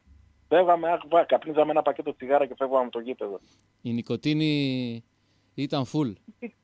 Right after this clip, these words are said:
Speaker 1: τι να λέμε
Speaker 2: Full
Speaker 1: τώρα.
Speaker 2: ήτανε.
Speaker 1: Τι να λέμε τώρα.
Speaker 2: Ένας
Speaker 1: Τι
Speaker 2: καλός
Speaker 1: να
Speaker 2: σου
Speaker 1: δείξει
Speaker 2: φίλος,
Speaker 1: εμπιστοσύνη σε αυτούς τους ανθρώπους.
Speaker 2: ο
Speaker 1: Ναι.
Speaker 2: Μάνος,
Speaker 1: Ναι.
Speaker 2: ο Λουπασάκης,
Speaker 1: Ναι.
Speaker 2: λέει, "Εμένα με έβαλαν στα διαρκείας. Αν όχι,
Speaker 1: Ε,
Speaker 2: υπάρχει
Speaker 1: βέβαια,
Speaker 2: πρόβλημα".
Speaker 1: εννοείται, εννοείται, στον Gold είναι.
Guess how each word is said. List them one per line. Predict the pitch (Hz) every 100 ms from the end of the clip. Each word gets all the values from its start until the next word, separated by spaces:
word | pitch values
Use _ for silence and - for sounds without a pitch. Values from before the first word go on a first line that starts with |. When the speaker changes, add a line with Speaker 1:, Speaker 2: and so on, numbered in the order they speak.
| _ _ _ _
Speaker 1:
τι | 240
να | 208 180
λέμε | 160 127 107
Speaker 2:
Full |
Speaker 1:
τώρα. | 131 127
Speaker 2:
ήτανε. | 113 110 101
Speaker 1:
Τι | 208
να | 202
λέμε | 165 -
τώρα. | 180 143
Speaker 2:
Ένας | 175 202
Speaker 1:
Τι | -
Speaker 2:
καλός | 175 202
Speaker 1:
να |
Speaker 2:
σου | 196 196
Speaker 1:
δείξει | 165
Speaker 2:
φίλος, | 185 165
Speaker 1:
εμπιστοσύνη | 185 117 110
σε | 107
αυτούς | - 110
τους | 104
ανθρώπους. | 101 101 143
Speaker 2:
ο | 139 135 135
Speaker 1:
Ναι. |
Speaker 2:
Μάνος, | 147 165 160 170 - - _ _ _ _ _ _
Speaker 1:
Ναι. | 123 135 147 _ _ _
Speaker 2:
ο | -
Λουπασάκης, | 127 127 131 - 131 135 160 165 _ _ _ _ _ _ _ _
Speaker 1:
Ναι. | 117 120 113 - _
Speaker 2:
λέει, | 156 175 160 -
"Εμένα | 151 143 165 196 185
με | 156 160
έβαλαν | 160 185 196 117 - _ _ _ _
στα | - 135 135
διαρκείας. | 147 147 - 202 127 - _
Αν | 160 175
όχι, | 175 175
Speaker 1:
Ε, | 185
Speaker 2:
υπάρχει | - 180
Speaker 1:
βέβαια, | 175 160
Speaker 2:
πρόβλημα". | 127 165 139
Speaker 1:
εννοείται, | 180 - 110 - -
εννοείται, | 127 143 165 180 120
στον | 139 135
Gold | 165 147 -
είναι. | 101 92